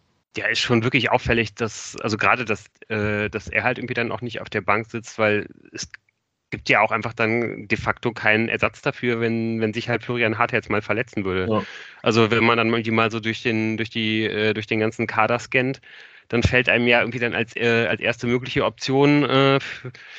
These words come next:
Speaker 1: für, für einen Hartherz-Ausfall dann halt irgendwie Marcel Sobotka, äh, ins, ins Auge, weil der das halt einfach schon mal gespielt hat, letztes Jahr unter Rösler noch, als auch die Not sehr, sehr groß war.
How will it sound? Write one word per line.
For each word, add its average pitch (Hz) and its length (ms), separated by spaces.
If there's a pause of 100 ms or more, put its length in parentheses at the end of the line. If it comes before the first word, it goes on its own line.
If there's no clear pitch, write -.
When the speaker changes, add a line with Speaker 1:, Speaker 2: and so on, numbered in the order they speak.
(160)
Speaker 1:
für, 131 360
für 123 140
einen 117 180
Hartherz-Ausfall 123 840
dann 120 160
halt 120 140
irgendwie 117 160
Marcel 120 340
Sobotka, 107 720
äh, 107 280
ins, 107 260
ins - 180
Auge, 120 320
weil 117 120
der 117 120
das 113 160
halt 110 100
einfach 104 180
schon - 160
mal 113 140
gespielt 135 500
hat, 110 160
letztes 104 360
Jahr 113 180
unter 110 300
Rösler 120 300
noch, 107 180
als 101 200
auch - 120
die - 100
Not 113 320
sehr, 110 120
sehr 113 120
groß 107 400
war. 127 220